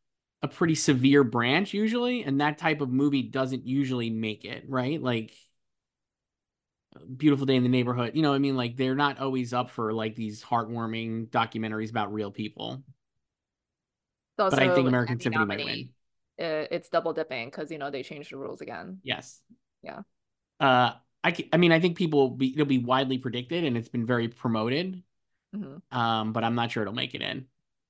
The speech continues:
Speaker 1: based on past history.
Speaker 2: Yeah. Um, but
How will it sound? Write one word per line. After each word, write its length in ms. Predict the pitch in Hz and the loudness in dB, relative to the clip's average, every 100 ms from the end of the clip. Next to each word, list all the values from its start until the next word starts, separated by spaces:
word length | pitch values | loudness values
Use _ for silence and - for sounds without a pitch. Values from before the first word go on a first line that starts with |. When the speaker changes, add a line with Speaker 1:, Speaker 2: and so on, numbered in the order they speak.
| _ _ _ _ _ _ _ _ _ | _ _ _ _ _ _ _ _ _
Speaker 1:
based 220 | - 110 | -4 -2
on 120 | 107 104 | -4 -4
past 260 | 104 98 | -8 -8
history. 520 | 101 - 113 120 143 - _ _ _ _ _ _ _ _ _ _ _ _ _ _ _ 370 - | -14 -14 -12 -10 -10 -14 _ _ _ _ _ _ _ _ _ _ _ _ _ _ _ -16 -8
Speaker 2:
Yeah. 1500 | 202 196 202 196 196 196 196 190 190 180 160 156 151 151 180 - _ _ _ _ | -6 -4 -4 -4 -4 -4 -4 -4 -6 -4 -4 -4 -4 -6 -10 -14 _ _ _ _
Um, 840 | 165 170 160 160 160 160 156 160 - _ _ _ _ _ _ _ _ _ _ _ _ _ _ _ _ _ _ _ _ _ _ _ _ _ _ _ _ _ | -4 -2 -2 -2 -4 -6 -10 -14 -16 _ _ _ _ _ _ _ _ _ _ _ _ _ _ _ _ _ _ _ _ _ _ _ _ _ _ _ _ _
but 260 | 185 175 | 4 4